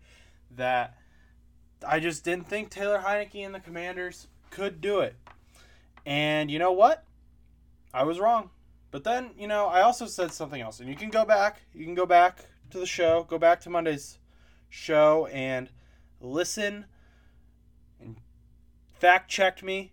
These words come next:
'cause I know for a fact that I said it. I said, "For some reason, and there's absolutely no reason this should happen,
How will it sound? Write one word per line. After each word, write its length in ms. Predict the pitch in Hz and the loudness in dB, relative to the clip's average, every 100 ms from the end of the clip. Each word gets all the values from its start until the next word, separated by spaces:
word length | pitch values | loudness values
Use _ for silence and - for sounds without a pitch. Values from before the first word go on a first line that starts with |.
| _ | _
'cause 140 | 147 139 | -8 -4
I 80 | |
know 160 | 143 208 | 0 0
for 120 | 226 | 2
a 60 | 160 | 0
fact 300 | 147 120 120 | 2 0 -2
that 80 | 113 | -8
I 80 | |
said 240 | 107 110 107 | -6 -6 -6
it. 160 | 131 - _ - _ - | -6 -10 _ -20 _ -16
I 100 | 127 | -14
said, 360 | - 151 131 - _ | -6 -4 -4 -6 _
"For 140 | 139 | -10
some 640 | 120 - - 180 220 226 226 | -10 -12 2 2 4 -2 -4
reason, 580 | 208 180 131 101 - _ _ _ _ - | -6 -8 -8 -12 -16 _ _ _ _ -12
and 140 | 131 | -6
there's 140 | 139 151 | 0 2
absolutely 420 | 160 160 156 131 | 2 0 -8 -8
no 320 | 123 139 165 | -6 2 4
reason 480 | 208 214 190 175 160 | 4 0 -4 -8 -8
this 140 | 156 | -10
should 180 | - 165 | -10 -12
happen, 500 | 147 113 - 104 | -8 -8 -8 -16